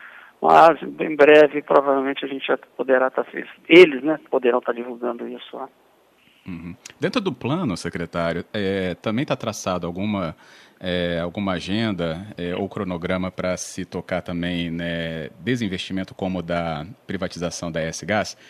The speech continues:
Speaker 2: que já foi também já tocado, né, em, em muitas vezes esse ponto, não é uma novidade, mas dentro do plano existe cronograma, prazos ou algum estudo já pra essa privatização ou diminuição, né, do capital do Estado dentro da empresa?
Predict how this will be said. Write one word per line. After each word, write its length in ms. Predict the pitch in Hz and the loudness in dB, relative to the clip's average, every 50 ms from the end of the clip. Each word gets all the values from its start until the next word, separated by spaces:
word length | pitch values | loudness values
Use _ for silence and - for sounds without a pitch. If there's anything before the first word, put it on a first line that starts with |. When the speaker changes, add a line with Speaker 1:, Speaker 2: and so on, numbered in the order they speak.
| - - - | -20 -16 -10
Speaker 2:
que 80 | - 196 | -6 -2
já 100 | - 208 | -2 0
foi 140 | - - 180 | 2 0 0
também 260 | - 135 117 110 110 | 2 2 0 0 0
já 100 | 104 98 | 0 -2
tocado, 560 | - 98 90 - 95 95 90 92 92 90 85 | -4 -4 -6 -4 -4 -4 -4 -4 -4 -6 -4
né, 540 | 87 90 87 87 85 85 82 82 78 80 76 - - | -6 -6 -4 -4 -4 -4 -4 -6 -6 -8 -10 -10 -8
em, 140 | 87 87 | -8 -6
em 100 | 87 85 | -6 -4
muitas 340 | 87 90 98 92 - 90 82 | -4 -4 -4 -4 -6 -6 -6
vezes 380 | - 92 107 123 107 95 85 82 | -4 -4 -2 -2 -4 -4 -6 -8
esse 220 | 85 - - - | -8 -10 -12 -10
ponto, 340 | - - 104 120 147 - - - - - - - - _ - | -4 -2 -2 -2 -2 -4 -10 -20 -20 -20 -20 -20 -20 _ -8
não 80 | - 104 | -4 -2
é 40 | 98 | -2
uma 100 | 101 101 | 0 0
novidade, 480 | 98 98 95 - 101 98 104 117 - | -2 -2 -2 -4 -2 0 0 0 2
mas 180 | 147 135 131 120 | 2 2 2 2
dentro 240 | 120 131 147 - 139 | 0 0 -2 -2 -2
do 80 | 131 | -4
plano 380 | 123 - - 104 98 95 101 101 - | -4 -2 -2 0 0 0 -2 -4 -4
existe 760 | 107 104 98 92 113 - - 175 - - - 87 87 87 - | -4 -4 -4 -2 -2 -4 -4 -4 -6 -6 -6 -6 -6 -8 -10
cronograma, 640 | - - 98 92 95 87 82 87 98 110 110 98 87 | -8 -6 -6 -4 -4 -6 -6 -4 -4 -4 -4 -4 -6
prazos 520 | - - 95 92 98 107 101 101 90 85 95 | -6 -4 -2 -2 0 -2 -2 -4 -8 -6 -6
ou 80 | 95 | -4
algum 320 | 92 87 87 92 92 92 92 | -4 -4 -4 -6 -6 -6 -6
estudo 400 | - - - 95 92 85 87 85 | -8 -8 -8 -8 -8 -6 -6 -4
já 200 | 87 87 87 82 | -4 -4 -4 -4
pra 300 | - - 85 87 85 82 | -6 -6 -4 -4 -2 -4
essa 480 | 82 85 - - - 90 82 80 78 - - - - - _ _ | -4 -6 -8 -8 -8 -8 -8 -8 -10 -12 -18 -20 -20 -20 _ _
privatização 720 | - 101 95 85 87 - - 82 82 78 - - 110 113 | -6 -6 -4 -4 -4 -6 -6 -8 -8 -8 -6 -4 -4 0
ou 200 | 120 120 139 139 | 2 4 4 4
diminuição, 580 | 110 107 101 92 92 90 85 - - 110 107 107 | 4 2 0 -2 -4 -4 -6 -6 -4 -4 -4 -4
né, 100 | 101 92 | -4 -6
do 80 | 87 90 | -6 -6
capital 300 | - 90 - - 87 85 | -8 -8 -8 -6 -8 -8
do 60 | 82 | -8
Estado 320 | 82 - - 90 85 85 | -10 -8 -8 -8 -8 -8
dentro 180 | 78 80 - - | -10 -14 -12 -12
da 60 | 78 | -12
empresa? 360 | 78 - - 135 135 117 101 | -10 -10 -10 -10 -10 -12 -16